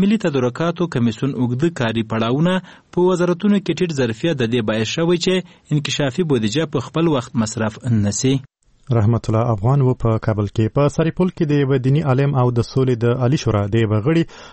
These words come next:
Speaker 2: عتیق الله حیدري تر وژل کېدو وروسته د دغه ولایت یو شمېر قومي مشران د عدالت غوښتنې لپاره کابل ته ورغلي دي.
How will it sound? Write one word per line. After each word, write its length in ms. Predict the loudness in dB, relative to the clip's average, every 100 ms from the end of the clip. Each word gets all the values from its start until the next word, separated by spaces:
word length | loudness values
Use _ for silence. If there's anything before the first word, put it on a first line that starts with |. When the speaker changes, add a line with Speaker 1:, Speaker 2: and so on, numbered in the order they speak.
| -4
Speaker 2:
عتیق 260 | 0 0 0
الله 260 | 0 2 2
حیدري 380 | 2 2 0
تر 180 | 0 2 2
وژل 260 | 2 0 0
کېدو 180 | 2 2
وروسته 340 | 2 0 0 -2 -2 -4
د 100 | 0 2
دغه 160 | 2
ولایت 300 | 2 2 0 2
یو 80 | 0 2
شمېر 200 | 0 0
قومي 240 | 0 2 2
مشران 320 | 0 0 0 0 0
د 80 | 2
عدالت 380 | 2 0 0 0
غوښتنې 420 | 0 0 0 2 2
لپاره 340 | 2 0 0
کابل 300 | 0 2 0 0
ته 100 | 0
ورغلي 360 | 2 2 2
دي. 80 | 2